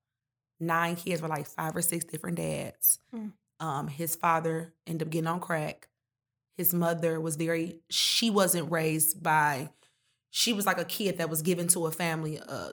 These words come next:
Speaker 1: that, that was her family that kinda mistreated her or did whatever. You know, it was, like, a
Speaker 2: Mm-hmm.
Speaker 1: whole thing. So her,
Speaker 2: Yeah.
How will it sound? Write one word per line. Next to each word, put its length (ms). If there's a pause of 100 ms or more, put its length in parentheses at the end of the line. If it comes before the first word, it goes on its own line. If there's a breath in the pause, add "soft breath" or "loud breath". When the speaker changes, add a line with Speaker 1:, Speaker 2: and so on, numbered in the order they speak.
(140)
Speaker 1:
that, 160
that 120
was 120
her 160
family 320
that 180
kinda 140
mistreated 520
her 240
or 160
did 180
whatever. 260
You 60
know, 100
it 20
was, 100
like, 120
a 40
Speaker 2:
Mm-hmm. 80
Speaker 1:
whole 300
thing. 420
So 220
her, 80
Speaker 2:
Yeah. 120